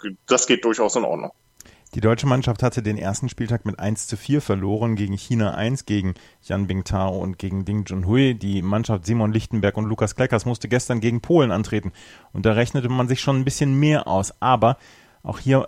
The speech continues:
Speaker 2: gab es eine knappe Niederlage. Zwei zu drei für das deutsche Team. Da war wohl mehr drin.
Speaker 1: Da war ein bisschen mehr drin. Ähm, es wird jetzt natürlich, äh, enorm schwer, noch das Viertelfinale zu erreichen, weil man trifft noch auf die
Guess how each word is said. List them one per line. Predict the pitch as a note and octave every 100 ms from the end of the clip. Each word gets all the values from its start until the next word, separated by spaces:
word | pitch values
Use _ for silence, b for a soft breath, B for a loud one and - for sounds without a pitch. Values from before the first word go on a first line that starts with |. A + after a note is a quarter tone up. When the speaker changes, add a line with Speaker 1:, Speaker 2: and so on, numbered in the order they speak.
| A#2
Speaker 2:
gab | A2+ A2+
es | -
eine | F#2+ A2+
knappe | - A#2+ A#2+
Niederlage. | B2 A2+ G#2 G2 G2
Zwei | - A2 A2+ D3
zu | -
drei | B2 A#2 B2+
für | -
das | A2+ A2
deutsche | A2 A2 A2
Team. | - B2 G#2
Da | G#2
war | A2 C#3 B2
wohl | B2+
mehr | B2 A#2
drin. | F#2 E2 D#2 _ _ _ _ _ _ _ _ B B B B -
Speaker 1:
Da | B2
war | B2 C3
ein | C3+
bisschen | A#2+ C#3
mehr | B2 A#2+
drin. | G#2+ A#2+ C#3 A2
Ähm, | A#2 A#2 A#2 A#2 G#2+ A2+
es | - - - A2 A2
wird | C#3+ D3+
jetzt | C3
natürlich, | C3+ C3+ C#3 C3+ - -
äh, | A2 A#2 A2+ A#2
enorm | A#2+ B2+ C3
schwer, | - B2+
noch | A#2+ A2
das | A2+ -
Viertelfinale | B2+ B2+ - G2+ F#2+ F#2+
zu | -
erreichen, | F#2+ F#2 F#2+ - A2+
weil | G2+ G2 G2
man | G2 G2
trifft | - -
noch | -
auf | G2+ G2+
die | - G#2